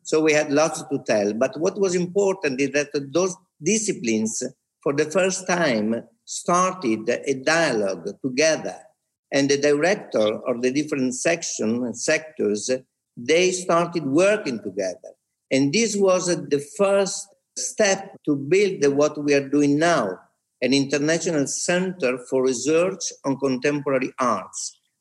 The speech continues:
which became, is becoming the seventh art of the Biennale. So in a way, the coronavirus, uh, helped us to understand that Biennale has to last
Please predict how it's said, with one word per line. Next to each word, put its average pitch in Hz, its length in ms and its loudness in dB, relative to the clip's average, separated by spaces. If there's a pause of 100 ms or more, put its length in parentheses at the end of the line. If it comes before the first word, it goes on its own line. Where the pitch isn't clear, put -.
(100)
which 180 360 -2
became, 143 720 0
is 147 140 0
becoming 147 640 -2 (140)
the 123 60 -4
seventh 175 420 -2 (100)
art 123 240 0 (220)
of 113 140 -2
the 120 60 -2
Biennale. 104 560 -4 (300)
So 185 380 0
in 175 160 0
a 180 80 6
way, 156 560 2 (240)
the - 60 -8
coronavirus, 160 1040 2
uh, - 60 -8 (220)
helped 180 300 0
us 156 260 0
to 165 60 0
understand 135 800 0 (360)
that 135 220 0
Biennale 151 640 2
has 151 260 -2
to 156 100 0
last 143 340 2